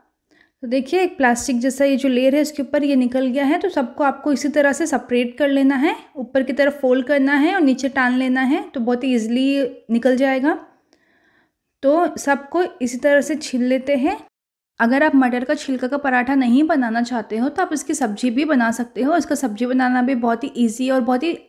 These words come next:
अलग-अलग तरीक़ा से आप इसकी सब्ज़ी बना सकते हो।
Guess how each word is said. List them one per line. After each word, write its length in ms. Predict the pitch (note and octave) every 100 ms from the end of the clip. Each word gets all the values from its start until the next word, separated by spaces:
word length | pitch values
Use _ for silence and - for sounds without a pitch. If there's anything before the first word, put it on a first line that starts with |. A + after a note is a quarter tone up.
| -
अलग-अलग 440 | A#3+ C4 C#4 C4+
तरीक़ा 300 | B3+ A#3+ C4
से 140 | B3+
आप 100 | C#4+
इसकी 200 | A#3+ -
सब्ज़ी 260 | B3+ A#3 A3
बना 220 | A#3 A3 A#3
सकते 280 | A#3+ - A#3
हो। 160 | C#4